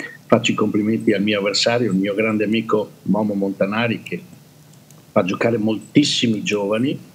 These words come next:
e riesce a fare molto risultato, molto bravi. Noi purtroppo, il presidente sta aggiustando il campo, siamo una squadra tecnica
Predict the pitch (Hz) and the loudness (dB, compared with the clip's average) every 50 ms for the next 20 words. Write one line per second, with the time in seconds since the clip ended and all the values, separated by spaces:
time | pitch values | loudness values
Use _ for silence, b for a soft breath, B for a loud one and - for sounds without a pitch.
0 | - - - - - - - - - - - - - - 98 - 98 98 107 120 | -20 -20 -20 -20 -20 -20 -20 -20 -20 -20 -20 -8 -2 0 0 0 2 0 0 0
1 | 120 - - - - 107 113 101 92 95 117 120 - 120 104 92 87 - - 95 | 2 2 0 2 2 0 0 2 0 0 -2 0 0 0 0 0 -2 -2 -4 -4
2 | 90 - - 104 - - - - 98 - - - 95 95 95 92 92 95 90 98 | 0 0 0 0 0 -4 -6 -8 -8 -8 0 2 2 2 2 2 2 0 2 2
3 | 98 85 78 87 90 - - - - - - - B B B B B B - - | 0 -2 -2 -4 -6 -8 -10 -20 -20 -20 -18 -14 B B B B B B -2 4
4 | - 107 120 135 139 135 127 127 120 120 117 117 117 117 - - - 113 117 - | 4 6 6 6 2 0 0 0 0 0 0 2 0 0 -2 -2 -4 -4 0 2
5 | 123 120 123 120 - - 120 110 98 - - - - - 113 95 - 113 110 - | 2 2 2 0 2 2 2 2 2 -6 -14 -20 -6 -4 -4 0 2 0 0 2
6 | - 117 113 120 117 117 117 113 - 117 110 104 101 110 107 - 123 110 110 113 | 2 0 0 0 0 -2 -4 0 2 2 0 2 -2 -4 -2 0 0 0 0 0
7 | 113 110 - - 127 123 123 120 123 123 - - 101 107 107 101 - - - 120 | -2 -2 0 -2 0 0 -2 -2 -2 -4 -4 -2 -4 -6 -6 -8 -4 2 2 2
8 | 110 107 - - 120 117 117 - - - 113 - 139 139 | 2 2 0 0 0 0 0 -4 -8 -10 -2 0 0 -2